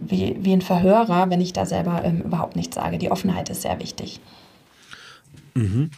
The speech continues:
Speaker 2: Ähm, ich glaube, das ist nochmal ein ganz wichtiger Punkt, auf den wir gerade eingehen, äh, nämlich Haltung.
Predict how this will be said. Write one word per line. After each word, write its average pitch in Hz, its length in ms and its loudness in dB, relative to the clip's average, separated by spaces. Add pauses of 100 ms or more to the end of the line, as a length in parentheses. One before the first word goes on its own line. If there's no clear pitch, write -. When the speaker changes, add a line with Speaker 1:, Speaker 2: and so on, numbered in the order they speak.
(380)
Speaker 2:
Ähm, 110 460 0
ich - 120 -6
glaube, 117 180 4
das 131 200 0
ist 135 80 2
nochmal 120 320 4
ein 104 160 -2
ganz 120 240 0
wichtiger - 260 0
Punkt, 165 300 0
auf - 100 0
den 117 200 4
wir 117 80 2
gerade 110 240 -2
eingehen, 131 480 2
äh, 110 200 0
nämlich 113 520 4
Haltung. 165 600 4